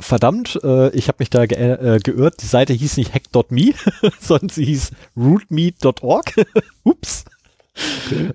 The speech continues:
Speaker 1: Ähm, ich glaube, Hack, hack dot me müsste es, glaube ich, auch geben.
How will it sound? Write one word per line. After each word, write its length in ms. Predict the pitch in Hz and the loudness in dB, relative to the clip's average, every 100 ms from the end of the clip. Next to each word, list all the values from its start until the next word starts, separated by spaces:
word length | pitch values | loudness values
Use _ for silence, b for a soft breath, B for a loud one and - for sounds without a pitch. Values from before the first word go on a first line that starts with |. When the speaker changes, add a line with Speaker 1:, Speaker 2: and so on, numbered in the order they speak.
| - | 2
Speaker 1:
Ähm, 420 | 127 131 131 135 - _ _ _ _ _ _ _ _ _ _ - - | 2 2 -6 -10 -14 _ _ _ _ _ _ _ _ _ _ -18 -14
ich 100 | - | -2
glaube, 200 | 107 98 | 0 2
Hack, 140 | 117 - - | 0 -2 -4
hack 220 | - - | -4 -2
dot 180 | 131 - | -2 0
me 160 | 120 139 | -2 -2
müsste 240 | 123 - | -2 -4
es, 60 | - | -2
glaube 160 | 110 | 0
ich, 60 | 107 | 2
auch 120 | 104 | -2
geben. 280 | - 82 | -4 -8